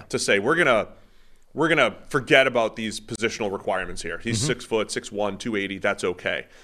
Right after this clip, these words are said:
Speaker 1: Kancey somehow, in our mind, I think got up into this top ten, top fifteen bucket. I don't know if the rest of the N F L's caught on to that.
Speaker 2: No, I think that's, I, I think it's probably
Speaker 1: Did I
Speaker 2: likely.
Speaker 1: unplug it? Oh, you're just not plugged
Speaker 2: No,
Speaker 1: in.
Speaker 2: I just haven't plugged it in. I think it's probably likely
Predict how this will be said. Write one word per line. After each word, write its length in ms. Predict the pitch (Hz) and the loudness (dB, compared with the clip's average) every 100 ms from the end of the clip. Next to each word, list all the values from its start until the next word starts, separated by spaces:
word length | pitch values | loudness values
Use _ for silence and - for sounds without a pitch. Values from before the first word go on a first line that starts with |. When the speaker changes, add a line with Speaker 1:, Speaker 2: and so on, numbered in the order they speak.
| - - _ - | -20 -20 _ 0
Speaker 1:
Kancey 380 | 156 185 180 | 2 2 0
somehow, 560 | - 160 143 135 120 110 | 0 0 0 2 2 2
in 140 | 120 | 2
our 160 | 113 160 | 4 4
mind, 360 | 117 90 90 104 | 2 -6 -8 -6
I 80 | 107 | -6
think 180 | 117 113 | -4 0
got 180 | 107 | 2
up 140 | 110 107 | 2 -2
into 160 | 104 | -8
this 140 | 101 - | -8 -8
top 260 | 117 101 | -6 -8
ten, 220 | - 101 98 | -6 -6 -4
top 260 | 110 95 | -6 -4
fifteen 380 | 113 - 104 90 | -6 -6 -10 -4
bucket. 420 | 110 131 92 - - | -2 -2 -4 -6 -2
I 60 | |
don't 100 | 139 | -2
know 180 | 117 110 | 0 0
if 80 | 110 | 0
the 60 | 110 | -4
rest 200 | 107 113 | -4 -6
of 60 | 110 | -6
the 80 | |
N 80 | 110 | -6
F 80 | 110 | -6
L's 160 | - 107 | -8 -10
caught 220 | - 82 | -10 -10
on 80 | 85 | -10
to 60 | 87 | -12
that. 240 | 80 78 - 131 | -12 -12 -12 0
Speaker 2:
No, 140 | 170 | 2
I 100 | 160 | 4
think 140 | 196 175 | 2 0
that's, 320 | 123 - - - | 0 -4 -12 -12
I, 60 | 131 - | -10 -6
I 80 | 139 | -2
think 120 | 131 | -2
it's 100 | - | -6
probably 580 | - 147 139 135 107 104 | -2 4 4 4 0 -4
Speaker 1:
Did 80 | 95 | 0
I 60 | |
Speaker 2:
likely. 360 | 104 117 107 147 | 2 2 0 -4
Speaker 1:
unplug 20 | 165 | -6
it? 80 | - - | -14 -6
Oh, 20 | |
you're 100 | 101 | -6
just 120 | 90 - | -6 -14
not 140 | - | -14
plugged 140 | - | -4
Speaker 2:
No, 80 | 120 | 2
Speaker 1:
in. 40 | 110 | 2
Speaker 2:
I 60 | |
just 120 | 110 | 4
haven't 180 | 123 95 | 0 0
plugged 220 | 110 110 101 | -2 -2 -2
it 40 | |
in. 80 | 117 | -6
I 80 | 95 | -4
think 100 | 139 | -2
it's 80 | 151 | -2
probably 360 | - 196 165 127 | 2 4 4 2
likely 440 | 135 123 107 | 2 0 -4